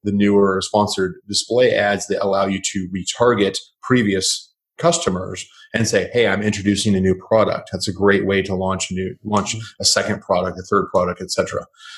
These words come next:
Speaker 1: Um, not every, not every seller has that access. You know, you've gotta have certain qualifications like brand registry and some other qualifications in place in order to get all the different, uh, ad types. Most people don't realize there's sixteen different ad placements on Amazon now.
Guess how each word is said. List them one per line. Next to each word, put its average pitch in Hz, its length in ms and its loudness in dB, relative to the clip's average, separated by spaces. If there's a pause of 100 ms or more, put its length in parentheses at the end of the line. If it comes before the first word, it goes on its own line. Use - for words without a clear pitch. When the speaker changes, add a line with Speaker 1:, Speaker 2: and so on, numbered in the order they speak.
(180)
Speaker 1:
Um, 98 300 0
not 117 200 2
every, 104 580 2
not 113 120 2
every 104 180 2
seller 110 320 2
has 101 380 0
that 92 160 0
access. 95 540 -4
You 92 80 -6
know, 90 40 -4
you've 90 140 -4
gotta 92 180 -2
have 90 180 -2 (120)
certain - 240 -2
qualifications 98 500 2
like 92 160 -2
brand 95 200 0
registry 95 500 -4
and 90 140 -2 (300)
some 113 160 2
other 98 120 2
qualifications 95 760 -2
in 90 60 -10
place 95 260 -4
in 92 80 -4
order 87 140 -4
to 90 60 -8
get 101 260 2
all 95 260 2
the 92 200 -4
different, 90 340 -6 (340)
uh, 98 160 -2
ad 113 280 -2
types. 123 440 0
Most 104 200 -2
people 104 160 -2
don't 101 160 2
realize 104 340 2
there's 92 180 0
sixteen 110 440 0
different 104 340 0
ad 101 260 0
placements 113 340 0
on 104 140 0
Amazon 120 420 2
now. 123 260 -2